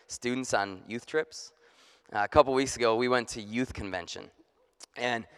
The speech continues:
th-, I've, ch-, I've trained our kids in, in youth group, and any, anytime we say youth convention or camp, they're all like, "Yeah!" And I heard one of 'em, but I didn't hear the rest of you. Uh, but when we go on a trip like youth convention,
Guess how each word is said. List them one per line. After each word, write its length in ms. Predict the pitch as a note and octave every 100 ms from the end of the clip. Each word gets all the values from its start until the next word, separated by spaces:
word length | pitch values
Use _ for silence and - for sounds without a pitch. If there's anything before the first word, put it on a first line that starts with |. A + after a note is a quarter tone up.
| - - _ _ _ -
th-, 100 | - _ _ _ _ _ _
I've, 140 | C3+ C3
ch-, 160 | - -
I've 240 | B2+ -
trained 360 | - C#3 C3+ C3+
our 120 | A#2+
kids 460 | - B2 C3 A#2 - _
in, 260 | A#2+ A2+ A2
in 160 | A#2 G#2+
youth 240 | A#2 B2
group, 300 | B2+ C#3 -
and 100 | A#2
any, 100 | B2 -
anytime 320 | A#2+ B2 C3
we 40 | B2
say 140 | -
youth 220 | A2 B2+
convention 440 | - B2+ B2+ - C3
or 120 | G#2
camp, 460 | - G#2+ A2 C3+ - - -
they're 140 | A#2+
all 100 | B2
like, 200 | A#2 A#2 -
"Yeah!" 560 | C#5 D#5 D5+ C#5+ G4 G#3+ - -
And 300 | C3+ A#2 A#2
I 100 | B2
heard 160 | G#3 A#3
one 180 | G#3+ G3
of 60 |
'em, 240 | A#2 G2 G2+ - - G#2
but 500 | A#2+ A#2+ G#2+ - - -
I 60 | B2
didn't 160 | C#3+
hear 160 | D#3 D3+
the 80 | C3
rest 280 | C3+ C3+ G2
of 60 |
you. 80 | E2 - - - - -
Uh, 320 | A#2 A#2 G2+ - - - - _
but 200 | D3+ G3+
when 120 | G3+ G#3+
we 80 |
go 140 | G#3 A3+
on 80 | G3+
a 40 |
trip 340 | - G3+ G3
like 220 | G3+ D#3 D#3
youth 140 | E3+
convention, 580 | F3 C#3 B2 A#2+ A2+